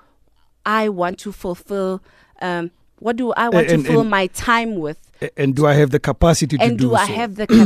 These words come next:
Speaker 1: capacity to do so?
Speaker 2: Hmm.
Speaker 1: So, uh, it's, it's virtually anybody, able-bodied or, uh, somebody with an impairment should seek the assistance of an O T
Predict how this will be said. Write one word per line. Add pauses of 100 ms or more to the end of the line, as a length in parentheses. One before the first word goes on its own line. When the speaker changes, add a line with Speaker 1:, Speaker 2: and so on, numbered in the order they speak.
Speaker 1:
capacity
to
do
so? (560)
Speaker 2:
Hmm.
Speaker 1:
So, (440)
uh, (460)
it's, (180)
it's
virtually (340)
anybody, (100)
able-bodied (400)
or, (460)
uh,
somebody
with
an
impairment (180)
should
seek
the
assistance
of
an
O
T